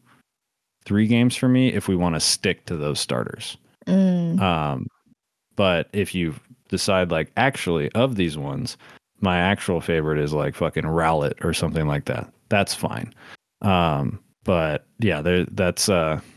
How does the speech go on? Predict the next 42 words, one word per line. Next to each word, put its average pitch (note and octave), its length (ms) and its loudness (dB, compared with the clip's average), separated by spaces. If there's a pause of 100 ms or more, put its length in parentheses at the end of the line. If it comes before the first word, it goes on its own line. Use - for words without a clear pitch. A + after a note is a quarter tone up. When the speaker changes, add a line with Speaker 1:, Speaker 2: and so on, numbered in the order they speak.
(100)
Speaker 1:
it A2 120 0
doesn't A2+ 320 4
necessarily F2 680 2
lock D#2 300 -2
you E2+ 120 0
into D2+ 240 -2
Gen C#2 280 -4
one. G#1+ 280 -4 (500)
There F#2+ 200 4
Speaker 2:
Okay. G2 80 4
Speaker 1:
is F#2 140 0
one F#2 320 2
other F2 300 0
game, D#2+ 540 -2 (480)
um, D#2 520 0 (320)
for F#2 180 -2
sure F#2 540 0 (120)
that F2 200 2
gives F2+ 240 0
you F2+ 180 2
a D#2+ 60 0
second - 460 -2
starter, D#2+ 500 0 (380)
like, E2+ 180 0
really E2+ 400 2
early E2 320 2
on, E2+ 360 2
and F#2 160 2
it's - 300 -4
literally F2+ 420 2
the D#2+ 140 -4
Gen D#2 260 -2
one C2 180 -4
Pokemon A1+ 460 -4 (680)
that F2 120 0
you D#2 80 -4
get C#2+ 120 -4
to D#2+ 80 -6
choose - 220 -4
from. - 280 -6 (100)
So - 340 -4
Speaker 2:
Okay. G#3+ 240 0